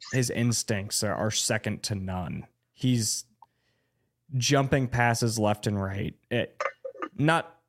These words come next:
not everything even goes in the stat sheet or shows up in the stat sheet. It's the tipped pass that ends up in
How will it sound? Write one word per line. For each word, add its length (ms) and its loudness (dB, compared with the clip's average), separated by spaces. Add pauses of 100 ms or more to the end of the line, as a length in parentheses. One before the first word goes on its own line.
(380)
not 200 4
everything 420 4
even 200 4
goes 480 4
in 140 4
the 80 2
stat 460 2
sheet 280 2
or 80 0
shows 460 2
up 180 2
in 100 2
the 80 0
stat 340 -2
sheet. 220 0
It's 160 -4
the 120 -2
tipped 420 -2
pass 580 0
that 320 -2 (560)
ends 320 2
up 280 2
in 300 2